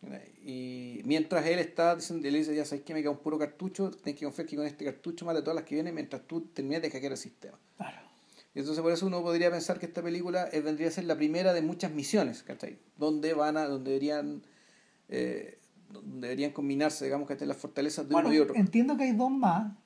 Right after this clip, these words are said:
Speaker 2: pero ya no están hechas por Ochi.
Speaker 1: Es probable, claro. No, bueno, y está la versión dos punto cero de la primera película,
Speaker 2: Sí.
Speaker 1: que fue por un tema, por un tema de soporte.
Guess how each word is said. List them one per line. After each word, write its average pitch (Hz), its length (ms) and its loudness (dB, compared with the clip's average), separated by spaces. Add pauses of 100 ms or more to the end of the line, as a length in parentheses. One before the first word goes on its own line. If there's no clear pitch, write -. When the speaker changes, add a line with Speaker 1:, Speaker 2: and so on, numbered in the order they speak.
(220)
Speaker 2:
pero 185 180 6
ya 180 180 4
no 180 60 4
están 175 220 0
hechas 196 180 0
por 277 160 -4
Ochi. 202 300 -4 (400)
Speaker 1:
Es - 80 -10
probable, 151 440 4
claro. 143 320 2
No, 170 200 0
bueno, 156 260 -6
y 113 60 -8
está - 200 -4
la 175 100 2
versión 170 260 0
dos 170 80 -2
punto 165 280 -8
cero 185 420 0
de 175 280 -4
la 165 140 -2
primera 160 320 4
película, 131 400 -4
Speaker 2:
Sí. 220 80 4
Speaker 1:
que 196 100 4
fue 160 200 0
por 151 180 -2
un 147 100 -6
tema, 147 320 -4
por 151 140 -6
un 143 80 -10
tema 165 100 -6
de 147 60 -2
soporte. 190 420 2